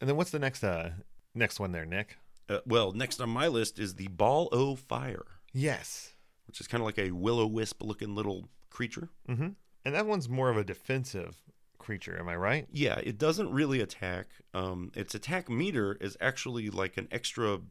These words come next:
Speaker 2: life meter, kind of. Like, it won't lose, like, when it takes damage, its attack meter will start going down.
Speaker 1: Okay.
Speaker 2: It, it, and it deals damage by touching enemies.
Speaker 1: Okay.
Speaker 2: So, you know, you can kinda steer it there. Um,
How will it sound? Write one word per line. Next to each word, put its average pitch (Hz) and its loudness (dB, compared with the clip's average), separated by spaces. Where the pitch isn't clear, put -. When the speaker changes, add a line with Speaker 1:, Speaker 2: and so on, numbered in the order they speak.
Speaker 2:
life 117 -2
meter, 190 -2
kind 190 -6
of. 185 -8
Like, - -4
it - -4
won't 127 2
lose, 127 -2
like, 101 -2
when 120 0
it - -2
takes - -6
damage, 101 0
its - -12
attack 113 -4
meter 92 -2
will 82 -8
start 98 -4
going 92 -2
down. 80 -8
Speaker 1:
Okay. 117 -2
Speaker 2:
It, 117 -2
it, 127 -2
and 123 2
it 127 -2
deals 110 0
damage 92 -2
by 82 -2
touching 85 -6
enemies. - -12
Speaker 1:
Okay. - -2
Speaker 2:
So, 87 -2
you 90 -4
know, 85 -6
you 95 -4
can 107 -6
kinda 95 -4
steer 104 -2
it 90 -4
there. 95 0
Um, 92 -4